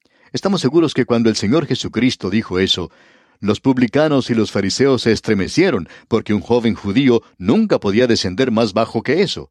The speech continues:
Es decir, él había descendido a lo más bajo que se podía descender. Podríamos decir que este joven estaba usando drogas,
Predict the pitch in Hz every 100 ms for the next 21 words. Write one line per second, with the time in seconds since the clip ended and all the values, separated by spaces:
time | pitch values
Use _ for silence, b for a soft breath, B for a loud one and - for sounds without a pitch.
0 | - 120 110 135 - B B - 147 110
1 | 135 127 107 98 92 143 123 110 87 113
2 | 135 92 76 87 - 123 98 98 92 92
3 | 113 101 104 117 160 - _ _ _ _
4 | _ _ b b b b - 131 147 139
5 | 98 90 131 - 95 98 87 104 95 -
6 | 107 98 85 - 135 123 113 123 87 67
7 | -